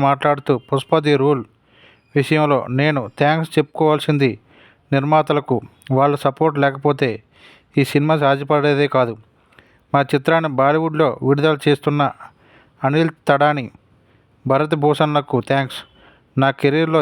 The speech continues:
ఎన్నో సూపర్ హిట్ సాంగ్స్ ఇచ్చిన దేవిశ్రీకి ధన్యవాదాలు. ఫహద్ ఫాజిల్తో పనిచేయడం గొప్పగా ఉంది. రష్మిక, శ్రీలీలతో పనిచేయడం సంతోషంగా ఉంది. ప్రపంచంలో ప్రతి ఇండియన్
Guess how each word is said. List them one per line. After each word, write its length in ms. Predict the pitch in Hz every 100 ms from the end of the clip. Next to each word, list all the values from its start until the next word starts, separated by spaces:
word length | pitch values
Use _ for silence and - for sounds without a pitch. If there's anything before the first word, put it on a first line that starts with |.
| 131 135
ఎన్నో 200 | 156 151 131
సూపర్ 320 | - 143 151 143
హిట్ 180 | 147 -
సాంగ్స్ 320 | 143 143 143 - _ _ - _ _ -
ఇచ్చిన 220 | 135 147 135
దేవిశ్రీకి 480 | 135 151 143 151 147 131
ధన్యవాదాలు. 540 | 131 139 135 127 110 101 _ _ _ _ _ _ -
ఫహద్ 300 | 143 156 160 -
ఫాజిల్తో 460 | 147 147 143 151 139 - _ _ _ _ _ -
పనిచేయడం 540 | 139 139 147 143 135 117 139 131
గొప్పగా 320 | 131 139 147 131
ఉంది. 220 | 123 113 - _ _ _ - _ _ _ 131
రష్మిక, 360 | 135 - 160 165 147 -
శ్రీలీలతో 560 | 143 147 156 147 156 135 - _ _ - _ _ -
పనిచేయడం 500 | 139 143 156 143 127 117
సంతోషంగా 540 | 139 135 147 151 143 135
ఉంది. 200 | 123 110 - _ _ - - - _ _
ప్రపంచంలో 560 | 127 135 160 160 160 156 123 -
ప్రతి 300 | 135 135 165 135 147
ఇండియన్ 360 | 151 156 143